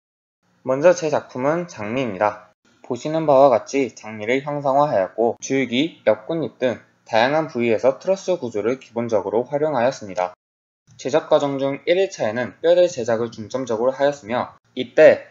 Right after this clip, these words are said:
길이 이십일 센티미터, 지름 이 밀리의 파스타와 다용도 순간 접착제를 활용하여 제작하였습니다.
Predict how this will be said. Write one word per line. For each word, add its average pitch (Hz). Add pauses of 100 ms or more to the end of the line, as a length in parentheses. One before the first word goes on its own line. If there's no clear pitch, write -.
(200)
길이 135
이십일 139
센티미터, 156
지름 123
이 117
밀리의 117
파스타와 113 (120)
다용도 143
순간 170
접착제를 139
활용하여 135
제작하였습니다. 107